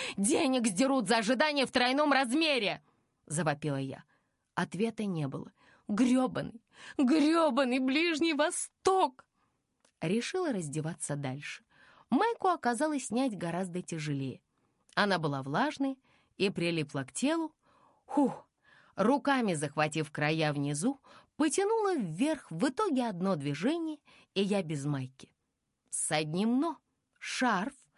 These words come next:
который за что-то предательски зацепился, не позволил майке окончательно меня освободить.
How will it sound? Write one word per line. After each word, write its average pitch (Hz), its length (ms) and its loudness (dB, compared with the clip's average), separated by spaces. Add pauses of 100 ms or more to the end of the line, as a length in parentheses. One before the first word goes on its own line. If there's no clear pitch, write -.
(360)
который 311 440 2
за 185 220 0
что-то - 540 -4
предательски 165 1000 -4
зацепился, 151 840 -4 (420)
не 226 280 2
позволил 247 600 2
майке 214 500 2
окончательно 220 840 0
меня 220 340 0
освободить. 139 800 -6